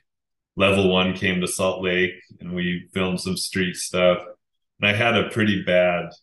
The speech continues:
uh, crash when Level One was here. I, like, there was, like, this crazy, like, rail into a dam, and then I jumped up onto a ledge and, like,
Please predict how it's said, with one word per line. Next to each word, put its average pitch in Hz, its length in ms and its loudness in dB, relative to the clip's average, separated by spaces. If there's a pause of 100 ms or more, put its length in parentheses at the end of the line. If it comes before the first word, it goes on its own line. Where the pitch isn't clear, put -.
(920)
uh, 82 380 -6
crash - 760 0 (400)
when 90 160 0
Level 85 300 2
One 87 160 0
was 82 200 -4
here. 80 240 -4
I, 82 100 0
like, 85 220 -4 (1120)
there 92 140 -4
was, 87 120 -4
like, 90 140 -2
this 85 220 -4
crazy, 95 480 0
like, 85 200 0
rail 101 480 2
into 92 260 0
a 85 100 -4
dam, 95 760 -2 (260)
and 87 140 -8
then 90 140 -2
I 85 140 -6
jumped 101 340 0
up 92 160 -2
onto 90 320 0
a 90 40 0
ledge 90 460 2
and, 85 160 -10
like, 80 200 -12